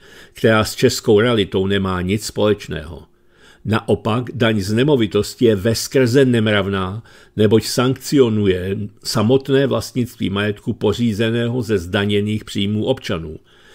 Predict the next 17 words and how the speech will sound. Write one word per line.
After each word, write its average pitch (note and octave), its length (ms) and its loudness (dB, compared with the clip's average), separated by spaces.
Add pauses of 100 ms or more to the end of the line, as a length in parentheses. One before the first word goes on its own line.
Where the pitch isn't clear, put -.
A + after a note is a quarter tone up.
(220)
Navíc G#2 560 0
u B2+ 60 -2
finančního B2+ 540 2
majetku B2+ 540 0
stát G#2 420 -2
daní G#2 380 0
pouze B2+ 460 4
výnosy, G2+ 640 -2 (320)
zatímco A#2 580 0
u A#2 160 0
nemovitých A#2 800 2
uvaluje A#2 480 4
daň A2 440 0
za G#2 200 -2
vlastnictví G2+ 920 -4
jako F#2 280 -8
takové. F2 540 -6